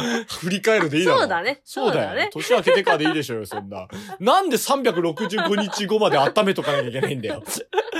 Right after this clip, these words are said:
Speaker 1: 肩作っといてくださいね。ちゃんとブルペンで。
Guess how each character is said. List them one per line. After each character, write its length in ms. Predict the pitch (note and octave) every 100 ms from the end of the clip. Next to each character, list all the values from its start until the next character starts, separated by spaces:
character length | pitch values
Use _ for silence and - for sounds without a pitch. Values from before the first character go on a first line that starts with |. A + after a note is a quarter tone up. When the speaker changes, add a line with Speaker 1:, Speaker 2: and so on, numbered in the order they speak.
| E4+ -
Speaker 1:
肩 260 | - A3+ G3+
作 200 | C#5+ C#5+
っ 20 |
と 80 | -
い 60 | E3
て 80 |
く 60 | A#2+
だ 80 | G#2+
さ 120 | G#2+
い 20 |
ね。 400 | - - C#4+ C#4+
ち 80 | -
ゃ 60 | B2+
ん 60 |
と 80 | A#2+
ブ 100 | A#2+
ル 100 | D#3
ペ 120 | C3
ン 80 | A2+
で。 180 | G2+